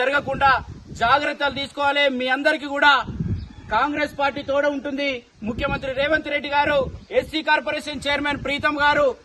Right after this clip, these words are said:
మేము తోడుంటామని చెప్పడానికే మేము ఇక్కడికి రావడం జరిగింది. అక్క, అన్న, మీరందరూ ఎవరు అధైర్యపడద్దు. రాష్ట్రంలో ఎవరికి, ఏ దళితులకు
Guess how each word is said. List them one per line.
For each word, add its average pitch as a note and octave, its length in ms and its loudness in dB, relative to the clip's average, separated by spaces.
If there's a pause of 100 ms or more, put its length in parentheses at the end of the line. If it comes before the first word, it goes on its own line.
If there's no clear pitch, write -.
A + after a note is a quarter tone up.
(180)
మేము A#3+ 240 -4
తోడుంటామని C#4+ 680 2
చెప్పడానికే D4+ 560 2 (380)
మేము A#3+ 200 -4
ఇక్కడికి B3+ 320 0
రావడం C4 320 2
జరిగింది. C4 400 -2 (400)
అక్క, - 140 -6 (160)
అన్న, C#4 140 2 (480)
మీరందరూ C#4 520 2
ఎవరు D4+ 300 4 (420)
అధైర్యపడద్దు. D4 800 0 (520)
రాష్ట్రంలో D4+ 500 2 (180)
ఎవరికి, D#4 300 -2 (100)
ఏ - 20 0 (100)
దళితులకు D4+ 440 -2